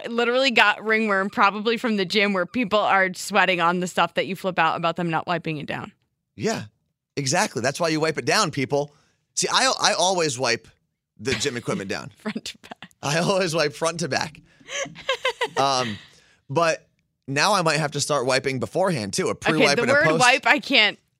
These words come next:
Speaker 2: I'm gonna wipe pre and
Speaker 1: But,
Speaker 2: post.
Speaker 1: but.
Speaker 2: Um, also, she said that if I ever went to the gym and then didn't shower afterwards and, like, went home or sh-, took a long time to get into the shower, that could have also been it. And I've been known to do that, especially if I work out late.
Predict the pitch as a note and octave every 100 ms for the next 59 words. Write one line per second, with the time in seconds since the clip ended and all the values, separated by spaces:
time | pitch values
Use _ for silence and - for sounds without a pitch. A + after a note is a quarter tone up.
0 | - C3+ D3 C#3+ C#3+ C#3 - E3+ D#3+ C#3+
1 | D3+ D#3 F3 - - - _ _ _ _
2 | _ - C3+ C3+ B2 - - F3 A3+ A3
3 | D3 B2+ D#3+ C#3+ D3+ C#3 C#3+ - _ _
4 | - C3+ D3+ D3+ D#3 D3+ D3 C3 C#3+ B2
5 | C#3+ C#3 B2+ B2 A#2+ A#2+ - C#3 C#3 D3
6 | C3+ A2+ G#2+ - G2+ F#2 F#2 F#2+ F#2+ G2
7 | G#2 F#2+ C3+ B2+ B2 A#2+ G2+ - - B2
8 | A2 G#2+ G#2 C3+ C3 B2+ A2 A2 G#2+ B2
9 | A#2+ A#2 - _ - G#2 B2 C#3+ D3+ C#3
10 | C#3 D3 C3 C#3+ C#3 _ _ _ C#3 C#3+
11 | B2+ C#3 B2+ A2 G2 G#2 F#2+ - C#3 C3
12 | C3 B2 A#2+ A#2+ B2 F#2+ A2+ A#2+